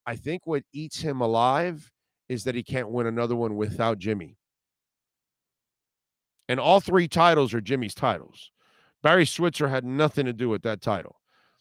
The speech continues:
Those were Jimmy's, that was Jimmy's team, and that was his assistant coaches. That was his culture that was still in place. And Barry Switzer just got in there and, and hit the cruise control,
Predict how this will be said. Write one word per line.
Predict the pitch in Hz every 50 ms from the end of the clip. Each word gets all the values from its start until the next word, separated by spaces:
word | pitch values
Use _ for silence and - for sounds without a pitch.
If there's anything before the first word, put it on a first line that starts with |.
| _ _
Those | 135 143 139 117
were | 131
Jimmy's, | 120 90 127 165 170 170 165 156 139 - - - _ _ _ _ _ _ _ _ _ _ -
that | 151 160
was | 175 147
Jimmy's | - 165 165 156 139 - -
team, | - - 160 180 214 247 277 269 277 254 233 - _ _ _ _ _ _ _ _ -
and | 139 147 147
that | 156
was | 170 175 147 139
his | 151 135 127
assistant | 139 - - 160 156 - 143 139 -
coaches. | - 190 208 220 - - 226 226 220 208 - - - _ _ _ _ _ _ _
That | 147 160
was | 165 147 -
his | 135 127 -
culture | - - - 190 214 202 - 214 202
that | 190 185
was | 175 170 -
still | - 202 190 190
in | 185 180
place. | - - 185 185 185 185 185 - - - - _ _ _ _ _ _ _ -
And | 135 135 120
Barry | 160 175 185 180
Switzer | - - - 185 190 175 - - 180 175
just | 156 135 113 147 165 - -
got | - 170 165 156
in | 165 165 165
there | 160 156 156 156 156 151 - -
and, | 127 127 123 123 123 120 117 120 -
and | 110 120 120 120 113
hit | 113 123 160 -
the | - 143
cruise | - - 170 170 170 -
control, | - 165 160 - - 170 165 160 160 156 156 139 -